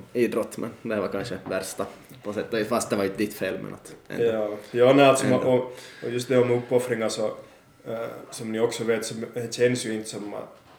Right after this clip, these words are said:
Speaker 2: som uppoffringar, det här
Speaker 1: Mm.
Speaker 2: om man lämnar bort fester och, och
Speaker 1: Mm.
Speaker 2: sånt.
Speaker 1: Mm.
Speaker 2: Att, sånt känns ju helt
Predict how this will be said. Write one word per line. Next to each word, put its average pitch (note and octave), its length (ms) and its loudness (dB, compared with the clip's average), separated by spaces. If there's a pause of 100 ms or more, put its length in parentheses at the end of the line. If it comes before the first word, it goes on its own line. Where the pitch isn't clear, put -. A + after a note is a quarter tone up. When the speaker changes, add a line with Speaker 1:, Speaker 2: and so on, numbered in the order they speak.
(160)
Speaker 2:
som A2+ 220 -10
uppoffringar, G#2+ 800 -4 (320)
det A2 120 -8
här G#2 140 -4
Speaker 1:
Mm. G#2 220 -2
Speaker 2:
om - 80 -6
man G#2 100 -6
lämnar G2+ 220 -6
bort G#2 260 -6
fester G#2 500 -8
och, - 180 -10 (220)
och - 80 -10
Speaker 1:
Mm. - 60 -8
Speaker 2:
sånt. - 380 -10 (200)
Speaker 1:
Mm. G2+ 360 -6 (320)
Speaker 2:
Att, - 280 -14 (540)
sånt G#2+ 280 -8
känns A2 240 -4
ju G#2+ 120 -2
helt - 240 -6